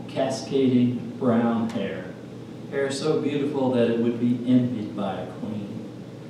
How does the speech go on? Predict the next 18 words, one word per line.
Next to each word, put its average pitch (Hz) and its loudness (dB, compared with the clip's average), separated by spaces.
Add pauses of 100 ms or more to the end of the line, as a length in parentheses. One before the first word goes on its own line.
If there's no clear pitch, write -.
(540)
In 135 0
order 180 8
to 165 4
get 165 4
Della 147 8
a - 0
Christmas 151 0
gift 220 2
he - -2
felt - 0 (300)
that 120 0
she 156 -6
deserved, 110 0
Jim 160 -2 (960)
sold 156 6
his 131 0
gold 117 4
watch. - 0